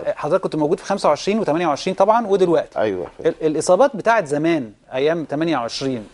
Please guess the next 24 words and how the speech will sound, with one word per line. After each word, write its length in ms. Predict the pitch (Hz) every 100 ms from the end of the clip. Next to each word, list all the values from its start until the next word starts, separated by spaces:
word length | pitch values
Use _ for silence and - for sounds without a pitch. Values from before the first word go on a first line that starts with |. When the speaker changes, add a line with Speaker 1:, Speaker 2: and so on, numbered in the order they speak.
| -
Speaker 1:
هل 200 | 185 208
هي 160 | 226
نفس 220 | 226 233
الإصابات 400 | 185 156 151 175
دلوقتي؟ 380 | 180 156 190 190 - _ _ _ -
Speaker 2:
والله 300 | 104 139 -
أنا 200 | 147 123
يمكن 440 | 120 113 123 110
بس 260 | 139 - 131
أ-، 20 | 90 67 53 67 85
أقول 280 | 117 143 135
الفرق 420 | 113 139 147 120 _ _ _ _ -
إن 200 | 110 113
ق-، 200 | 110 - -
القسوة 600 | 123 - 151 160 113 82 - -
هنا، 240 | 135 147 - -
هنا 380 | 65 71 131 143
باين 280 | 147 151 139
القسوة 560 | 107 - 127 - 98
قوي. 200 | 98 104 87 _ _ _ -
يعني 360 | 107 95 107 101
ز-، 100 | 107
<laughs> 540 | 101 - 104 101 98
في 120 | 113